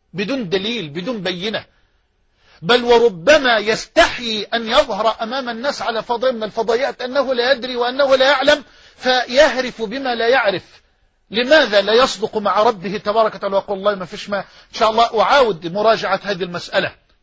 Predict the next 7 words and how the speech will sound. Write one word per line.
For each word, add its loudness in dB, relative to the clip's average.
ليه -4
لا؟ 0
لتزداد 0
عزا -6
وكرامة 0
عند -8
الله، 0